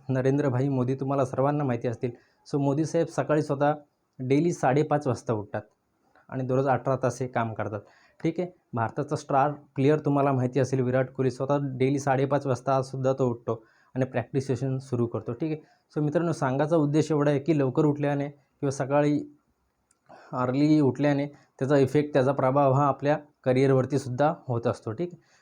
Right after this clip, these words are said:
मित्रांनो, तीन नंबरची गोष्ट तुम्हाला करायची आहे, ते म्हणजे तुमच्या आरोग्यावर तुम्हाला लक्ष द्यायचं आहे. या जगामध्ये सर्वात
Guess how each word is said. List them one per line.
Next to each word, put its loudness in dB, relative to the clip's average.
मित्रांनो, -2
तीन 4
नंबरची 2
गोष्ट 0
तुम्हाला -2
करायची 0
आहे, -2
ते 2
म्हणजे 2
तुमच्या 0
आरोग्यावर 2
तुम्हाला 2
लक्ष -4
द्यायचं -2
आहे. -8
या 0
जगामध्ये 0
सर्वात 0